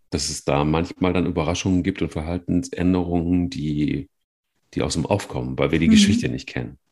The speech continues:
Speaker 1: Also
Speaker 2: Ja.
Speaker 1: weil wir die Geschichte der Hunde überhaupt nicht kennen, weil wir, weil wir sie plötzlich in Situationen erleben,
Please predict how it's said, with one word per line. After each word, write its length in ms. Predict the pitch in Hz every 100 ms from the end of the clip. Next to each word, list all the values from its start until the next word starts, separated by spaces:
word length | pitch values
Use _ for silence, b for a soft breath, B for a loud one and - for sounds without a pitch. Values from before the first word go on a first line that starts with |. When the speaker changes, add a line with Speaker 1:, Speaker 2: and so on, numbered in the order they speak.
| -
Speaker 1:
Also 180 | - 98
Speaker 2:
Ja. 60 | 64
Speaker 1:
weil 80 | 65
wir 100 | 67
die 100 | 64
Geschichte 340 | 82 98 -
der 100 | 73
Hunde 180 | 73 64
überhaupt 400 | 65 78 95 98
nicht 120 | 90
kennen, 160 | 85 82
weil 140 | 80
wir, 180 | 82 78 B B B B B _ _ _ _ _ _ _ _ _
weil 320 | - 82 78 85
wir 220 | 80 82
sie 280 | 82 76 67
plötzlich 420 | - - - 82
in 100 | 76
Situationen 640 | 80 80 80 - 92 92
erleben, 760 | - 82 82 80 78 78 76